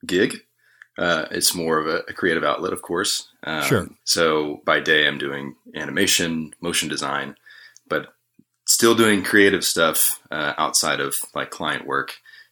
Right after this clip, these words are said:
Speaker 1: Work More or Less kinda came to the picture a couple years ago, and, uh, my love for Star Wars has been around as long as I can remember,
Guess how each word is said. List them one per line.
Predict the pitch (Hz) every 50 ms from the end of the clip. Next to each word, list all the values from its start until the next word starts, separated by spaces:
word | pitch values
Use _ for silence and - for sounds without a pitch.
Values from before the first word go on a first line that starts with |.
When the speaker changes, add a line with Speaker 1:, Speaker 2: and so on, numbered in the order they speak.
| _ -
Speaker 1:
Work | 87 87 80 -
More | 87 82 76
or | 71
Less | 71 73 73 73 -
kinda | - 73 69 71
came | - 76 67 67
to | 69
the | 73
picture | - - 67 - - 71
a | 69
couple | - 80 73 76 71
years | 71 71 69 71
ago, | 76 76 71 71 71 71
and, | 67 64 64 _ _ _ _ _ _ _ _ _ -
uh, | 78 78 69 65 - - - - _
my | - 82 85 82 82 82 80 78 78 73 73 _ _ - -
love | 85 85 80 80 -
for | - 82
Star | - - 92 90 95 104
Wars | 117 135 156 156 - - - - - _ _ _ _ _ _ _ _ _ 87
has | 87 - -
been | - 92 90 87
around | 87 87 87 90 92 95
as | 90 82 92
long | 87 90 87
as | 85 87
I | 87
can | - - 90
remember, | 82 80 80 82 80 80 110 143 143